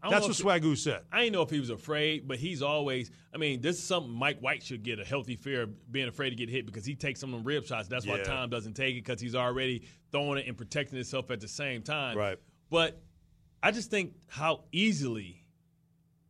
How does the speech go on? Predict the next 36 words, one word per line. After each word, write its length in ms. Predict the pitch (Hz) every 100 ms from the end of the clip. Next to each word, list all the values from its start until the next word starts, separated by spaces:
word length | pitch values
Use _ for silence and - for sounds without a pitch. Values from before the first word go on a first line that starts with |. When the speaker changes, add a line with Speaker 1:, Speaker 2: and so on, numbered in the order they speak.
| _ _ _ _ _ _ _ _ -
Speaker 1:
Dallas 360 | 147 165 165 123
was 120 | 127
able 200 | 156 131
to 60 |
get 220 | 110 147 143
interior 400 | 131 160 151 120
pressure 480 | - 165 123 98
so 240 | 95 - 165
quickly. 560 | - 180 208 113 85 - _ _ _
Speaker 2:
Yep. 220 | 107 101 - _
They 80 | 110
were 60 | 107
Speaker 1:
Was, 80 |
Speaker 2:
at 80 | 113
his 160 | 110 -
Speaker 1:
was, 140 | 180
Speaker 2:
feet 60 | 190
Speaker 1:
was 100 | 185
Speaker 2:
all 100 | 120
Speaker 1:
crazy. 260 | 214 208 113
Speaker 2:
game. 120 | 101 - - _
Speaker 1:
But 80 | 160
I 40 | 196
tell 140 | 220
you 80 | 196
what, 140 | 196
I, 100 | 156 -
I 100 | 175
cannot 500 | - 147 131 139 117
wait 220 | 131 127
to 60 | 104
see 140 | 139
this 140 | 120 117
matchup. 340 | 123 117 123 - 135
I 40 |
mean, 280 | 170 160 143